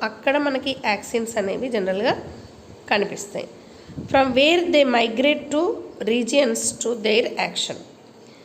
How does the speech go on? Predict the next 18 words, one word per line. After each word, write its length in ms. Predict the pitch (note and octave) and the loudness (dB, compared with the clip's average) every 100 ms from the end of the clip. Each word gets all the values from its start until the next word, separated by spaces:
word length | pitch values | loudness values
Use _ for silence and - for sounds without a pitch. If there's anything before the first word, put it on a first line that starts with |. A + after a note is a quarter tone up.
| - - - - D4 | -20 -20 -20 -4 2
తర్వాత 720 | C#4+ E4 F4+ F4 C#4+ - - C4 | 4 6 4 2 0 0 2 2
auxins 560 | C4 - F4+ E4 - A#3+ - - A3 | 2 -2 0 0 0 -2 -2 -4 0
ఐఏఏ 600 | A3+ C#4+ D4 C4 D#4+ G4 A#3 A#3+ | 2 4 4 4 2 2 -2 -2
and 120 | A3+ | -2
indole 500 | A#3 A#3 B3+ C#4 D4 - F3+ | -4 0 4 4 4 -6 -4
butyric 320 | A#3 A#3 C#4 C#4 | -4 -4 -6 -6
acid, 480 | - G3 F#3 G3+ - - - | -4 -2 -2 -6 -6 -12 -2
ఐబీఏ, 480 | G3+ A3+ B3 G#3+ D3+ - - - - - A3 | 0 2 0 -2 -4 -8 -16 -18 -14 -2 0
have 140 | G#3 | 2
been 180 | C#4+ E4 B3+ | 0 2 0
isolated 440 | A#3+ B3+ A3 A#3 C4 | 2 2 0 0 -4
from 280 | - F#4 E4+ | -4 -8 -4
plants. 340 | B3 D3+ D2+ - - - - - - - - - - - - - - | -2 -2 -4 -8 -12 -16 -20 -20 -20 -20 -20 -20 -20 -20 -20 -20 -4
దాంతోపాటు 1200 | A#3 C4 F#4 F#4 G4 - B3+ A#3+ B3 E4 A#4 - - - - - - - - - - - - | 0 2 2 2 2 2 0 2 2 4 2 -2 -12 -18 -20 -20 -20 -20 -20 -20 -20 -18 -2
naphthalene 720 | A#3+ C4 C4+ - G4+ F4 F#4 - - | 2 2 0 0 4 4 4 0 -4
acetic 720 | B3+ - - E4+ - - G3+ | -4 -4 -4 -4 -4 -2 -2
acid, 240 | F3 - F3+ - - | -2 -4 -4 -6 -2
ఎన్ఏఏ, 720 | A#3 D4 - A3 F#3+ - D#3 | 0 0 0 2 2 0 -4